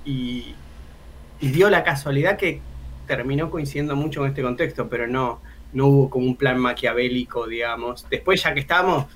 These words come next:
le dimos por ahí, ¿no? Pero, pero pasó un poco así. Y bueno, y sí, la revista es como que ya veníamos pensando con quiénes queríamos trabajar y todo esto, y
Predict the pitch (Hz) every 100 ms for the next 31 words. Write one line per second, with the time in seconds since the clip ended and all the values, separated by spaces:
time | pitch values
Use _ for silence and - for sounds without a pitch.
0 | - - 117 143 143 - 127 131 165 135
1 | - 135 139 - 123 123 117 110 113 -
2 | - - - 185 147 - - 117 - -
3 | 120 - 160 170 175 175 165 202 180 147
4 | 202 160 156 160 175 240 - 165 143 139
5 | 170 156 - - - - 147 160 147 165
6 | 143 175 165 147 139 156 139 151 147 151
7 | 147 143 180 175 165 143 165 170 - 240
8 | 233 170 180 220